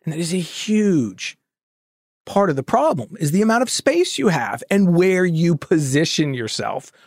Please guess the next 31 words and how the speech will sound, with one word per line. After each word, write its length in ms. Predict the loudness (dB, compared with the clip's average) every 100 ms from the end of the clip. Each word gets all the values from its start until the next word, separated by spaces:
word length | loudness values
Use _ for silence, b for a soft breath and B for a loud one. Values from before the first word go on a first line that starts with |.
| b
within 520 | -2 0 0 -2 -2 -6
that 220 | -10 -6
space. 840 | -6 -4 -4 -4 -6 -12 -12 -14 _ _ _ _ _
Get 120 | -20 -20
to 100 | -12
that 200 | -10 -4
shortly. 520 | -2 -2 -4 -20 _ _ _ _ _ _ _ _ _ _ -4
And 140 | 0
then 120 | 2 0
finally, 720 | -4 -2 2 2 4 2 2
less 360 | 0 -2 -2
time. 480 | -2 0 0 -2 -4 _ 0
Who 260 | 2 4
wants 440 | 4 2 0 -2 -2
to 80 |
be 260 | 0 2 0
in 120 | -4
there, 300 | -10 -12 -14 _ _ _ _ -2
right? 280 | 0 0 _ _ -4
When 140 | 2 4
you're 100 | 4
on 140 | 4
vacation, 640 | 4 2 0 0 2 0 2
you 120 | 0
want 140 | 2
to 60 | 2
get 160 | 2
in 120 | 2 2
and 120 | 2
get 140 | 2
out 280 | 2 0